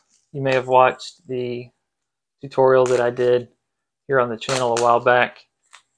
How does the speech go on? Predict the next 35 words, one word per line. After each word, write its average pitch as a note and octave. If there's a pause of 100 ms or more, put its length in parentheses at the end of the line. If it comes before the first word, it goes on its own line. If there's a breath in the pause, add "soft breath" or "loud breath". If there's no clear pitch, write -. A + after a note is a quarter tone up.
(1800 loud breath)
I'm D3+
not E3
super D#3
happy C3
with B2+
this B2+
gaffer's C3+
tape. C3+
I've -
kind C#3
of C3+
asked C3
around B2+
to A#2
see B2+
if B2
anybody B2
has B2
some B2+
that -
holds C3
any B2
better, B2 (840 loud breath)
but A#2+ (1800)
I B2+
haven't C3
really C3
come C3+
up B2+
with A2+
a C3+
good B2+
source B2+
for C#3
it. -